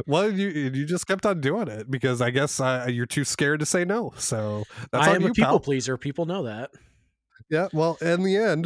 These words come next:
Speaker 2: <clears throat>
Speaker 1: you know, I did get you fired from one job, but I also
Speaker 2: <laughs> Yeah.
Speaker 1: got you locked on. So, you know, if I remember correctly,
Speaker 2: Hmm.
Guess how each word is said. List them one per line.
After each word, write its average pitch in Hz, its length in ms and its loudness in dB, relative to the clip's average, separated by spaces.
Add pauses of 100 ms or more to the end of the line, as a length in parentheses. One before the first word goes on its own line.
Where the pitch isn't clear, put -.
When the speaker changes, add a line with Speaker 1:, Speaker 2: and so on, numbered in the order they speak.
Speaker 2:
<clears throat> - 100 -6
Speaker 1:
you 165 100 2
know, 151 140 4
I 147 120 4
did 151 200 0
get 196 140 0
you 185 80 0
fired 185 320 2
from 165 160 0
one 180 180 2
job, 117 360 0
but 131 120 0
I 127 80 4
also 143 180 2
Speaker 2:
<laughs> 175 40 0
Yeah. 147 60 -2
Speaker 1:
got 160 140 0
you 156 100 0
locked 175 260 0
on. 131 340 2
So, 127 680 0 (420)
you 151 100 4
know, 147 200 2 (340)
if 156 160 2
I 180 100 6
remember 226 380 2
correctly, 139 460 2
Speaker 2:
Hmm. 135 60 -6